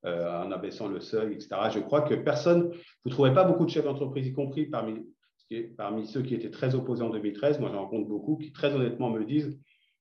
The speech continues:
on n'avait peut-être pas totalement raison à ce moment-là, parce que finalement, c'est très important. Mais une fois qu'on a dit ça, ça, ça, ça considère pas comme, c'est pas très important, enfin, c'est pas fo-, forcément vécu par le, le, le salarié lambda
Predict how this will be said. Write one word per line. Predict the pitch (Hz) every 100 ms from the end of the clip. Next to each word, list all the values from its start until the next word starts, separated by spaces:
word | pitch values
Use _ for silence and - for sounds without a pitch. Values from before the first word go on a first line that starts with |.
| _ _
on |
n'avait | 95 95
peut-être | - 113 -
pas | 120 - - -
totalement | 127 120 117 107
raison | 104 117
à | 104
ce |
moment-là, | 107 98 131
parce | 143 98
que | -
finalement, | 107 101 95 117 135 -
c'est | _ _ -
très | 107
important. | - - - _ _ _ _
Mais | 123
une |
fois | 135 156
qu'on | 143
a | 131
dit | 113 117
ça, | 156 220
ça, | - 101 92
ça, | - 90
ça | -
considère | - - 104 92 85
pas | 131
comme, | 131 117
c'est | - -
pas | 123
très | - 113 104
important, | 107 101 - 127
enfin, | - 101
c'est | - -
pas | 123 - -
fo-, | 127
forcément | 123 113 - 127 120
vécu | 113 120 - 143 - - _ _
par | 110 101
le, | 104 101
le, | 92 90 87 - _ _
le | -
salarié | - 107 101 107
lambda | 104 101 98 113 131 -